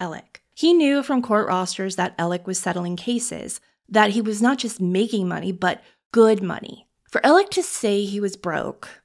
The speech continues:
well, it seemed like a lie, and Mark set out to prove that. Here's Mark describing Alec's personality.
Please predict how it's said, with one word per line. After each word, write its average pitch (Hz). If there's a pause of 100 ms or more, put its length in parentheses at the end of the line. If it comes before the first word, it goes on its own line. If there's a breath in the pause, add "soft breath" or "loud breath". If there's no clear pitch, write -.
(260)
well, 202 (140)
it 247
seemed 285
like 247
a 208
lie, - (100)
and 190 (200 loud breath)
Mark 233
set -
out -
to -
prove 254
that. - (380)
Here's 349
Mark 190
describing 208
Alec's 196
personality. 180